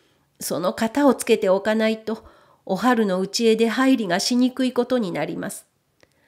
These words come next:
ことに七月の盆前に差し掛かっているので、お春の方でも催促します。そこでおじは、一時逃れの気休めに、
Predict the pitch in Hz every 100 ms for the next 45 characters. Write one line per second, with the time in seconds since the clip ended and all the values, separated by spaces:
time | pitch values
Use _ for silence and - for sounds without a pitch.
0 | _ _ _ _ _ - - 320 214 190
1 | - - 277 277 277 277 262 233 277 285
2 | 285 202 185 202 - 226 233 226 - 175
3 | 202 196 160 180 - _ _ _ _ -
4 | 180 254 226 170 170 269 240 175 185 196
5 | 302 294 208 - - 156 160 - - _
6 | _ _ _ _ _ _ - - 160 -
7 | 226 254 277 247 233 233 233 226 - -
8 | - - 240 254 233 254 254 254 185 185
9 | 180 196 233 220 226 254 240 233 233